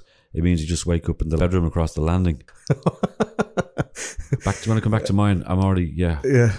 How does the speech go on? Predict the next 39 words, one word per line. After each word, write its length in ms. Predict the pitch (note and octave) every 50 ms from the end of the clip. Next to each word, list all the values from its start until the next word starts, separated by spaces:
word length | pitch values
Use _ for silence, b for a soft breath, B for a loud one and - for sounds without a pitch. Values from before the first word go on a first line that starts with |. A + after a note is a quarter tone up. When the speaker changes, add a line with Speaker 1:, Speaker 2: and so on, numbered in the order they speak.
| B B B B B B
Speaker 2:
that's 160 | - - -
where 100 | B2 G#2+
I 40 | F#2+
live 180 | G2 G#2+ G#2+ G2+
already. 260 | G2 G2 G#2+ G#2+ G#2 F#2+ F#2 - _ - -
Speaker 1:
But, 120 | - G2+ G2+
Speaker 2:
It's, 120 | G#2+ G#2 G#2+
Speaker 1:
um, 60 | B2+
Speaker 2:
uh, 220 | B2 A#2+ A2+ A2 - -
it's, 140 | A#2+ A#2 -
Speaker 1:
but 100 | B2 A#2+
the 80 | B2+
Speaker 2:
uh, 40 | A#2
the, 100 | - C3
Speaker 1:
mother, 280 | B2 B2+ C#3 D3 D3 C#3
Speaker 2:
the 60 | B2
Speaker 1:
the 100 | - C3
mother 140 | C3 C#3+ D3+
Speaker 2:
most 100 | D3 -
I 60 | D3
know 100 | C3+ A#2+
Speaker 1:
seems 100 | C3+ C3+
Speaker 2:
about 120 | C3 C3+ A#2
Wisconsin 520 | B2+ A2+ - - A2+ A2 A#2 A2+ - G#2
is 100 | G2 -
from 120 | - G2+ F#2
that 180 | F2+ F2 -
seventies 360 | - F#2+ F2+ F#2 F#2 E2+ E2
show, 180 | - - D#2+ D#2+
and 100 | E2+ D#2+
it 60 | D#2+
didn't 200 | - G#2 F#2+ F#2+
seem 160 | - F#2+ F2+
like 140 | F2+ F2 E2
there 100 | - F2
was 100 | E2+ D#2 E2+
much 220 | E2+ E2+ - -
to 80 | - D#2
do. 280 | D#2+ E2 D#2+ D2+ D#2